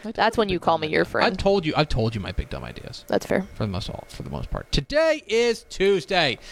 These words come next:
Speaker 1: February fifteenth, twenty twenty-two, two hundred eighty-two days until Thanksgiving. Happy birthday to, uh
Speaker 2: Uh, our, our good friend, uh, Sarah Merrifield.
Speaker 1: Oh, it's
Speaker 2: Happy
Speaker 1: Sarah's
Speaker 2: birthday. Yeah, I need to
Speaker 1: birthday.
Speaker 2: text her,
Speaker 1: Texas
Speaker 2: but I
Speaker 1: Football
Speaker 2: s-,
Speaker 1: Today's own.
Speaker 2: yeah, I saw it when I got on a social media site.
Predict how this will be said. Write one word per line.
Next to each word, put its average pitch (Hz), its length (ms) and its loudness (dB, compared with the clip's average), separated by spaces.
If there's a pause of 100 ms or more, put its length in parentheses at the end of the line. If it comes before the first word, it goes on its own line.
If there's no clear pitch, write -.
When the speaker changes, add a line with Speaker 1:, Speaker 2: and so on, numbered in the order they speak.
(260)
Speaker 1:
February 143 300 4
fifteenth, 123 500 2
twenty 139 420 4
twenty-two, 120 640 2
two 131 140 2
hundred 117 240 4
eighty-two 113 400 2
days 110 240 4
until 117 180 -4
Thanksgiving. 120 560 2 (300)
Happy 139 260 2
birthday 131 460 2
to, 151 1400 4 (160)
uh 123 200 2 (120)
Speaker 2:
Uh, 254 420 6
our, 262 340 4 (440)
our 240 180 4
good 262 220 0
friend, 277 360 2
uh, 269 200 6
Sarah 294 240 2
Merrifield. 294 420 2 (340)
Speaker 1:
Oh, 359 260 4
it's - 180 -4
Speaker 2:
Happy 277 140 4
Speaker 1:
Sarah's 349 140 2
Speaker 2:
birthday. 233 480 4
Yeah, 226 220 4
I 214 80 4
need 240 140 -4
to 220 80 4
Speaker 1:
birthday. - 80 -2
Speaker 2:
text 233 160 4
her, 220 80 0
Speaker 1:
Texas 202 160 4
Speaker 2:
but 202 140 4
I - 80 4
Speaker 1:
Football 254 100 4
Speaker 2:
s-, - 80 -4
Speaker 1:
Today's 247 320 4
own. 196 320 2
Speaker 2:
yeah, 208 260 4
I 202 120 4
saw 220 340 4
it 185 100 4
when 202 100 0
I 196 120 2
got 190 180 4
on 190 140 2
a 180 60 2
social 190 280 2
media 175 300 4
site. 165 300 4